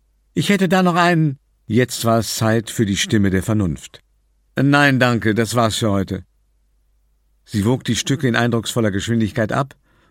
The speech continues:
und packte sie, nicht weniger fix, in eine hellblaue Papiertüte mit der Aufschrift Les Fromages de Sophie, die Dupin vergnügt entgegennahm. Ihm war durchaus bewusst, dass es keine gute Idee gewesen war,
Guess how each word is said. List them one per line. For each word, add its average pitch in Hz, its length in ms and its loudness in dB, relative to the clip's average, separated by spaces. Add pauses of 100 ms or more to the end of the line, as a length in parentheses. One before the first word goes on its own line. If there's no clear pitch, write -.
und 110 140 -4
packte 135 320 -4
sie, 131 260 0
nicht 104 180 -2
weniger 120 300 0
fix, - 380 -4 (280)
in 117 140 -2
eine 110 160 2
hellblaue 107 480 0
Papiertüte 123 720 -2 (260)
mit 127 140 -4
der 107 100 0
Aufschrift 117 560 -4 (240)
Les 117 180 0
Fromages 117 640 0
de 113 120 -2
Sophie, 127 560 -4 (320)
die 110 80 -2
Dupin 120 380 0
vergnügt 104 480 0
entgegennahm. 90 640 -2 (1400)
Ihm 139 140 0
war 170 100 2
durchaus 180 380 0
bewusst, 127 440 0
dass 107 100 -2
es 101 140 -6
keine 123 280 0
gute 120 260 0
Idee 113 300 2
gewesen 101 420 0
war, 104 280 0